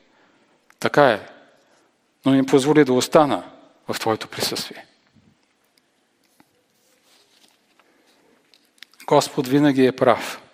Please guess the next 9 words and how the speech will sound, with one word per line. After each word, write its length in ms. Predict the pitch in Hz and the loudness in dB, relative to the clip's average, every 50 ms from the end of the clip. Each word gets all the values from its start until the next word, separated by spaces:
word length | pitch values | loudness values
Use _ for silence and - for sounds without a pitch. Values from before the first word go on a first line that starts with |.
| _ _ _ _ | _ _ _ _
Запомни, 460 | 120 113 127 - 127 120 123 127 127 | -6 -6 -6 -4 -4 -2 -2 -2 -2
братко 340 | 120 123 123 123 - - 123 | 0 -2 -2 -2 -4 -4 -6
и 40 | 117 | -6
сестро, 420 | - - 107 110 - - 113 107 - _ _ | -4 -4 -6 -6 -6 -8 -10 -12 -12 _ _
колкото 400 | - 131 135 139 135 - - 147 | 0 2 2 2 2 -2 -2 -2
и 60 | 135 | 0
да 80 | 127 127 | 0 -2
си 140 | - - 135 | -4 -4 -4
огорчен. 480 | 123 110 113 101 - - - 95 92 | -6 -6 -8 -10 -10 -10 -12 -12 -14